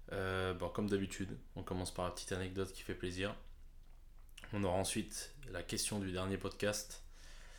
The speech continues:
euh, qui est, tu as parlé de faire un podcast sur la loi d'attraction. Comment la définissez-vous ? Donc on parlera de ça. Ensuite, on aura le sujet d'actu. Pareil, j'ai fait un petit tour sur Twitter avant de,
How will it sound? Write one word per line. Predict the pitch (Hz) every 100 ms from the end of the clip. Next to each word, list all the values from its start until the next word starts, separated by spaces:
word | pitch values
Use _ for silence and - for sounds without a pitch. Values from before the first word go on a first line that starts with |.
| - - - -
euh, | 92 92 90 87 87 87 85
qui | - - 107
est, | 87 85 - - - - -
tu | - 107
as |
parlé | 98 117 147
de | 110
faire | - 123
un | 95
podcast | 104 - 131 131
sur | - 98
la | 95
loi | 120
d'attraction. | 123 - 101 - - - - - - - -
Comment | - 120 147
la | 120
définissez-vous ? | 107 110 123 120 113 90 82 - - - - -
Donc | 98 85
on |
parlera | - 90 85
de | -
ça. | 95 101 - - - - - - - -
Ensuite, | 107 104 - 113 - - - -
on | 98
aura | 92 92
le | 95
sujet | 90 104 104
d'actu. | 104 101 - 113 127 143 - - - - -
Pareil, | 95 95 110
j'ai | 110
fait | -
un | 92
petit | -
tour | 104 -
sur | 107
Twitter | - 101 -
avant | 101 95 92
de, | 92 90 85